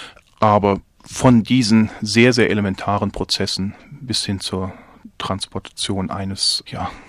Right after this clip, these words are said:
selbst eines Streichholzes, äh, ist ein riesengroßer Schritt. Und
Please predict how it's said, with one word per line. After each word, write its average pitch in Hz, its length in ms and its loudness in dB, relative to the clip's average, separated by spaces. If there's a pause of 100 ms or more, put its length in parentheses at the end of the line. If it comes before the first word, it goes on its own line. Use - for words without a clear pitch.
(260)
selbst - 260 -4
eines 95 200 -6
Streichholzes, - 920 0 (280)
äh, 101 100 -8 (220)
ist - 120 -6
ein 98 120 -4
riesengroßer - 560 -8
Schritt. - 260 -12
Und - 320 -14